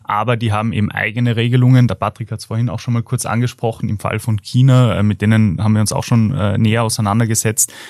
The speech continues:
Die sind tatsächlich eben vom Anforderungsniveau her mindestens so hoch wie auch die O-N-E-C-E-Regelung. Sprich, wenn die, ähm, die chinesischen Anforderungen erfüllen, die werden demnächst auch gesetzlich verabschiedet, ähm,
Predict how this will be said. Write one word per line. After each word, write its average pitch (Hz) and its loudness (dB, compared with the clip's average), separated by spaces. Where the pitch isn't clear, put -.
Die 107 0
sind 117 2
tatsächlich 110 -2
eben 107 0
vom 117 0
Anforderungsniveau 113 0
her 107 2
mindestens 117 4
so 110 -4
hoch 117 -2
wie 110 0
auch 95 -2
die - -6
O-N-E-C-E-Regelung. 107 0
Sprich, - -2
wenn 110 2
die, 117 -2
ähm, 104 -2
die - -14
chinesischen 113 0
Anforderungen 110 -2
erfüllen, 135 4
die 110 0
werden 117 0
demnächst 120 2
auch 110 -4
gesetzlich 107 -8
verabschiedet, 131 -2
ähm, 110 0